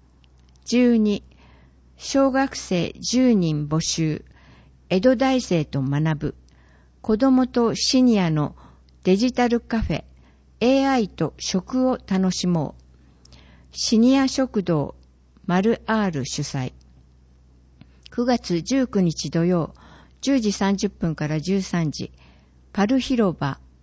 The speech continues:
大高の森。大高の森東一丁目。百円。要申し込み。問い合わせ、松沢。電話、零八零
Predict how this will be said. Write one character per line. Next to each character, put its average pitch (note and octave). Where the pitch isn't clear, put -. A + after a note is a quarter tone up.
大 A#3
高 G3+
の F#3
森。 E3+
大 A3
高 G#3+
の G3
森 F#3+
東 F3+
一 -
丁 D#3+
目。 D3+
百 G3
円。 G3
要 A#3
申 E3
し -
込 D#3+
み。 D#3
問 A#3+
い A#3
合 A3+
わ A3
せ、 -
松 F#3
沢。 G#3
電 F#3+
話、 F3+
零 B3+
八 B3
零 E3+